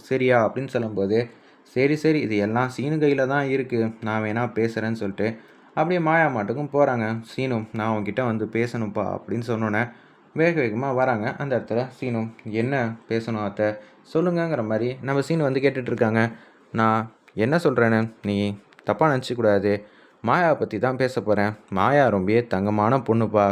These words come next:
இந்த வீட்டுக்காக என்னென்னலாம் செஞ்சிருக்கான்னு உனக்கே தெரியும் இல்ல?" அப்படின்னு சொல்லும்போது, "நம்ம செஞ்ச முட்டாள்தனத்தினால எவ்வளோ பெரிய விஷயமா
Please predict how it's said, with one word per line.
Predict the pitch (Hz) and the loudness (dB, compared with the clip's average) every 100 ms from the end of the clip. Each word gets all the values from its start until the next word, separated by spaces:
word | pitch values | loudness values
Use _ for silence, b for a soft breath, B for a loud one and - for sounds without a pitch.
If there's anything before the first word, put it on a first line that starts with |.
| 101 | 0
இந்த | 104 98 | -4 -2
வீட்டுக்காக | 98 135 135 - 98 98 95 | 0 0 0 2 2 2 0
என்னென்னலாம் | 98 139 135 107 101 113 | 0 -2 0 0 0 0
செஞ்சிருக்கான்னு | 110 104 101 95 101 113 B B B | -2 -4 -2 0 0 0 B B B
உனக்கே | 143 170 170 165 | 0 2 2 2
தெரியும் | 151 147 120 | 2 2 2
இல்ல?" | 110 107 104 B B | 2 2 2 B B
அப்படின்னு | - 165 190 | 0 2 2
சொல்லும்போது, | 170 135 117 104 107 B _ | 2 2 2 2 0 B _
"நம்ம | 120 165 202 | 2 6 6
செஞ்ச | 196 190 196 | 6 4 4
முட்டாள்தனத்தினால | 175 139 165 165 156 123 110 110 110 113 107 113 - | 4 4 4 4 2 0 0 2 4 4 4 0 -4
எவ்வளோ | 98 123 190 185 | 0 4 6 4
பெரிய | 147 113 104 101 104 B B - | 4 4 4 4 2 B B -4
விஷயமா | 123 170 147 117 | 0 4 4 4